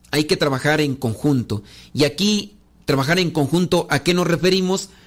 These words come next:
Pues nos referimos a trabajar todos, esposo, esposa y también los hijos. Trabajar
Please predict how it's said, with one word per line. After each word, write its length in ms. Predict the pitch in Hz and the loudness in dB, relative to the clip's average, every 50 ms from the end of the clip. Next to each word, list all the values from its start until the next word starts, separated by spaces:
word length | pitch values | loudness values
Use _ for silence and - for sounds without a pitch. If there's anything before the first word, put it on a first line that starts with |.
| - _ _ _ - | -20 _ _ _ -2
Pues 220 | 262 302 302 277 | 0 0 2 2
nos 260 | 302 302 294 - - | 2 2 2 0 -4
referimos 840 | - - - 285 262 247 285 277 262 240 226 233 240 240 233 - - | -8 -6 -4 -2 0 2 4 4 4 4 4 2 2 0 -2 -4 -4
a 220 | 151 151 143 - - - - - - | -2 -2 -2 -2 -4 -12 -16 -6 -2
trabajar 560 | 156 151 151 147 151 170 180 185 - - - - - _ _ _ _ _ _ _ - | 0 0 2 2 0 0 0 0 -2 -6 -14 -20 -20 _ _ _ _ _ _ _ -2
todos, 540 | - 247 277 262 233 170 - - - - - _ - _ _ _ _ _ _ _ | 0 0 2 2 0 0 -2 -6 -12 -18 -20 _ -20 _ _ _ _ _ _ _
esposo, 640 | - - - - 180 208 202 208 240 226 - - - _ _ _ _ _ _ _ _ _ _ _ | -12 -12 -4 0 0 2 2 2 0 -2 -2 -6 -18 _ _ _ _ _ _ _ _ _ _ _
esposa 500 | - - - - 160 165 - - 220 247 - - - _ _ _ _ _ _ _ _ _ - | -12 -6 -2 0 0 2 2 2 0 0 -2 -10 -20 _ _ _ _ _ _ _ _ _ -2
y 120 | - 190 | 0 0
también 400 | - 196 175 175 165 175 175 170 | 2 2 0 2 2 2 2 2
los 180 | 165 156 - - | 2 0 2 0
hijos. 480 | 233 214 - 135 104 - - - - - - - - - - - - - - - - - - | 0 0 0 -4 -6 -6 -6 -12 -14 -18 -20 -20 -20 -20 -20 -20 -20 -20 -20 -20 -20 -10 -4
Trabajar 640 | - 143 139 135 139 139 139 - 185 196 208 220 214 | 0 0 2 2 2 0 0 0 0 0 0 0 -2